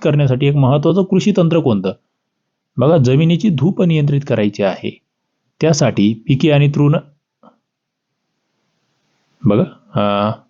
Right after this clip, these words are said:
या संदर्भातलं या ठिकाणी, अं, प्राथमिक टक-, टप्प्यामध्ये म्हटलेलं आहे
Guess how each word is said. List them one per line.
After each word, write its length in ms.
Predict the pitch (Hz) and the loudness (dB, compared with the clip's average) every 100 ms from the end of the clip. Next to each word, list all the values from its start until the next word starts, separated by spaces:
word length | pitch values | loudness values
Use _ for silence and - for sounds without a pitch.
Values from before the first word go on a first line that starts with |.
| _ _ _ _ _ _ _ _ _ _ _ _ 143 | _ _ _ _ _ _ _ _ _ _ _ _ 0
या 160 | 131 143 | 2 0
संदर्भातलं 680 | 147 135 139 131 123 101 - _ _ _ - | 0 -2 0 -2 -2 -4 -6 _ _ _ -6
या 180 | 117 123 | -2 0
ठिकाणी, 300 | 127 120 131 160 - _ _ _ _ _ _ - | 2 0 0 -4 -12 _ _ _ _ _ _ -6
अं, 420 | 104 101 101 - - - _ _ _ _ _ _ - - - - - _ - | -4 -2 -4 -6 -12 -20 _ _ _ _ _ _ -20 -20 -20 -20 -20 _ -2
प्राथमिक 480 | 143 147 180 202 214 | -2 0 0 0 0
टक-, 280 | 156 - 139 | -6 -6 -4
टप्प्यामध्ये 380 | 147 - 147 139 | -4 -2 0 2
म्हटलेलं 320 | 120 104 101 | 0 -2 -2
आहे 200 | 101 120 | -2 -4